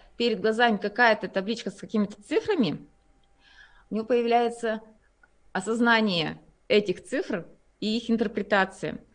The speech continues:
Он понимает, что если мы формируем табличку вот по такому-то счёту, значит, это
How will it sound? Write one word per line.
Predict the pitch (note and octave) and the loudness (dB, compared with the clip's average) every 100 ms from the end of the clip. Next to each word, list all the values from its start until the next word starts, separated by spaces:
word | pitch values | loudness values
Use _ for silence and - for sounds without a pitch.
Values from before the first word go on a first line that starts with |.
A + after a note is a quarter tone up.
| _ - | _ -10
Он | G3 | -2
понимает, | A3+ A#3 A#3+ G#3+ | 0 2 2 2
что | - G3+ | 0 -4
если | - B3 B3+ | -2 -4 -2
мы | A#3+ A#3 G#3+ | 0 0 0
формируем | - A3 A#3+ B3 G3+ | -4 -2 2 2 0
табличку | G#3+ A3+ - F3 | -2 -4 -6 -8
вот | F3+ | -4
по | G#3+ | -2
такому-то | G#3+ A3+ A#3+ G3 F3 | 0 4 4 4 0
счёту, | E3 - C3+ - G#3+ - - - - | -2 -2 -4 0 -2 -2 -8 -20 -20
значит, | - E3 F#3 A#3+ D#4 - | -10 -2 0 0 -2 -2
это | F#3+ G#3 B3+ | 0 2 2